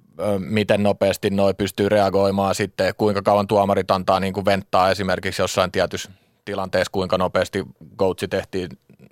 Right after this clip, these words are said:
nähdä ja saamaan sen tiedon mahdollisesta häirinnästä, niin, niin, niin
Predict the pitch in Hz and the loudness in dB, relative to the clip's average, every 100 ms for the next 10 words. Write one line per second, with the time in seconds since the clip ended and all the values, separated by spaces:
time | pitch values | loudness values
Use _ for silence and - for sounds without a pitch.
0 | _ _ 101 104 98 95 92 101 92 90 | _ _ -4 -2 2 2 2 4 4 2
1 | 90 95 92 90 87 87 90 92 90 92 | 0 -2 0 2 2 0 -2 -2 -4 -6
2 | - - 90 80 82 - - 92 - - | -8 -2 0 -2 -8 -6 -4 -4 -6 -16
3 | _ 98 78 87 76 | _ -8 -6 -6 -8